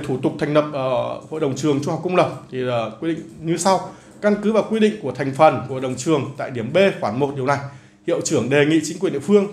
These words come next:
cử đại diện tham gia hội đồng trường, tổng hợp danh sách hội đồng trường do chính quyền địa phương, tập thể giáo viên và các tổ chức đoàn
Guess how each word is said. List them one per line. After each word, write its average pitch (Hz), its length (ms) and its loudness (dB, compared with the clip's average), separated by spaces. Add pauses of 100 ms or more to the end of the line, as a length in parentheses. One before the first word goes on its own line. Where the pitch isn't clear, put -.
cử 123 140 -6
đại 117 160 -2
diện 143 220 -8
tham 196 240 2
gia 190 120 2
hội 165 140 -4
đồng 135 140 -4
trường, 135 340 0 (260)
tổng 117 200 -4
hợp 143 220 4
danh 185 160 0
sách 220 260 -2
hội 139 100 -4
đồng 139 120 -4
trường 135 360 2 (240)
do 190 180 6
chính 196 160 -4
quyền 160 120 -2
địa 135 100 -2
phương, 196 260 0 (200)
tập 147 120 0 (100)
thể 117 180 -2
giáo 131 180 0
viên 196 220 6 (320)
và 139 140 -12
các 196 160 -2
tổ 131 140 -2
chức 208 200 -6
đoàn 156 200 2